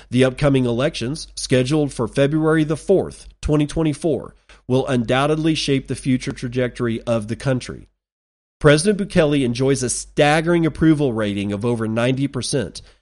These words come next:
making him the clear frontrunner in the upcoming elections. However, not everyone agrees with his bid for a second term.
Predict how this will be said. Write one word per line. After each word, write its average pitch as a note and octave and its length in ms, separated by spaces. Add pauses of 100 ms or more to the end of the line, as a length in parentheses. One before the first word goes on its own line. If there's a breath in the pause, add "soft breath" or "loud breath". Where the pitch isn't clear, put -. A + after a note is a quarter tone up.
(140)
making C#3 320
him E3 200
the C#3 60
clear E3 360
frontrunner B2 640
in D3 240
the C#3 140
upcoming C#3 400
elections. B2 540
However, A#2+ 440
not B2+ 240
everyone D#3 380
agrees A#2+ 420
with A#2 140
his B2 140
bid A2 260
for A#2 120
a A2+ 60
second F#2+ 380
term. C3 340